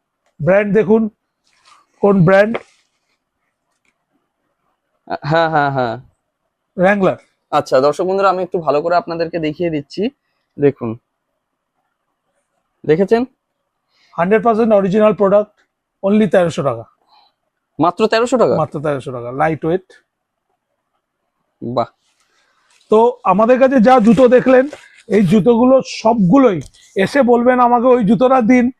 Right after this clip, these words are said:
Speaker 1: আমার যদি বিক্রি হয়ে যায় আমি দিতে পারবো না, তখন আপনারা বলবেন না। এনকোয়ারি করে আসবেন, জিজ্ঞাসা করে আসবেন। আমি যেরমভাবে জুতোর নামগুলো বলে দিয়েছি, আপনারা সবাই বুঝতে পেরেছেন, সেইভাবে আপনারা রিটেল নাম্বারে কল করবে নেবেন, রিটেল নাম্বারে কল করে ওটা আপনারা জেনে নেবেন।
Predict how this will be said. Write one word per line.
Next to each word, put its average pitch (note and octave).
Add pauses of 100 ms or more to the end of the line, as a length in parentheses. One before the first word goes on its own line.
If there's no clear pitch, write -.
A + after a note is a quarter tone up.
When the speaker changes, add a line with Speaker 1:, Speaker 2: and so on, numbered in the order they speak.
(220)
Speaker 1:
আমার A#3+
যদি B3
বিক্রি A3
হয়ে B3+
যায় B3
আমি B3
দিতে G#3+
পারবো B3
না, A#3+
তখন A3+
আপনারা A3+
বলবেন G#3
না। G3+ (420)
এনকোয়ারি A3+
করে A#3
আসবেন, A#3+ (360)
জিজ্ঞাসা G#3+
করে A#3+
আসবেন। A#3
আমি A3+
যেরমভাবে A#3
জুতোর G3
নামগুলো A3
বলে G#3
দিয়েছি, A3+
আপনারা G#3
সবাই G3
বুঝতে F3
পেরেছেন, A#3 (300)
সেইভাবে B3+
আপনারা B3+
রিটেল A3+
নাম্বারে A#3 (180)
কল G3+
করবে A#3+
নেবেন, C4 (380)
রিটেল A3
নাম্বারে A#3+
কল G#3
করে C4+ (300)
ওটা -
আপনারা G3+
জেনে F#3
নেবেন। A#2+